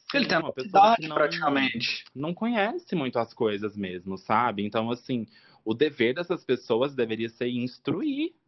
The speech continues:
Speaker 1: sabe? Se você é mais velha, se você conhece, é, então você tem que pegar na mão dessa pessoa. Tem mesmo,
Speaker 2: <clears throat>
Speaker 1: assim, tem gente falando, "Ah, eu não sou professora, eu não sou não sei o quê." Meu amor, somos aliadas.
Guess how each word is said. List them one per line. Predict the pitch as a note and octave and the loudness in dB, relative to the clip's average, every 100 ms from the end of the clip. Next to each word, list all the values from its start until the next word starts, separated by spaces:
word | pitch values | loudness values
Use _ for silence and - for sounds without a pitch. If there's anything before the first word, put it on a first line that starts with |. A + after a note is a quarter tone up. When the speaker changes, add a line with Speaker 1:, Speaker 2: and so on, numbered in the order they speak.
| _ | _
Speaker 1:
sabe? | _ C#3 D3 A#2 G#2+ | _ 0 0 -2 -6
Se | - | -10
você | A#2 B2 D#3+ | -6 -4 -6
é | |
mais | E3 C3+ G#2 G#2 | -6 -6 -8 -8
velha, | A2 A#2 A2+ G2 | -6 -6 -6 -8
se | - | -8
você | A2 G#2+ C3 | -10 -8 -10
conhece, | - C#3+ G2+ F#2+ A#2+ C3+ - - F#2 - _ _ _ _ _ G#2 | -8 -8 -8 -8 -10 -10 -14 -14 -14 -14 _ _ _ _ _ -6
é, | G2 F#2 F#2 F#2 F#2 - _ - | -4 -4 -6 -8 -12 -16 _ -8
então | A#2 C#3+ C3 | -4 -2 0
você | C3 C#3+ C#3 | -2 0 0
tem | C#3 _ B2+ A#2+ | 0 _ -2 0
que | C#3 | -2
pegar | E3 D#3+ D3 G2+ G2 G#2+ | 0 0 2 2 2 -2
na | G#2+ | -4
mão | A#2 G#2+ | -4 -6
dessa | A2+ B2 | -6 -6
pessoa. | D3+ F3 - C3 B2 - | -6 -10 -4 -2 -2 -6
Tem | D#3+ G4 B4+ | -10 -10 -6
mesmo, | - - G3+ F#3+ | -4 -4 -8 -6
Speaker 2:
<clears throat> | C#3+ | -6
Speaker 1:
assim, | B2+ - A2+ G2+ F#2+ F#2+ G#2 - - | -6 -8 -8 -6 -8 -14 -20 -20 -8
tem | A2 | -6
gente | G#2+ G#2 - | -4 -8 -4
falando, | - A2 B2+ | 0 2 4
"Ah, | F3 | 2
eu | F#3 | 0
não | - | -6
sou | - D#3+ | -8 -6
professora, | C#3+ C#3+ C3 - B2 D3 C3 | -4 -4 -4 -2 0 0 -2
eu | A#2+ | -6
não | B2 | -8
sou | - A#2+ | -8 -8
não | A#2 | -6
sei | B2+ | -6
o | A#2+ | -6
quê." | - A2+ A#2+ A#2 _ _ - | -6 -8 -6 -10 _ _ -6
Meu | G#2+ | -2
amor, | A#2 B2 | 2 0
somos | A2+ A2 A#2 A2 | 0 -4 -4 -2
aliadas. | G#2 G#2 G2 G2+ G#2 A2 A#2+ | -2 -2 -2 -2 -2 -2 -2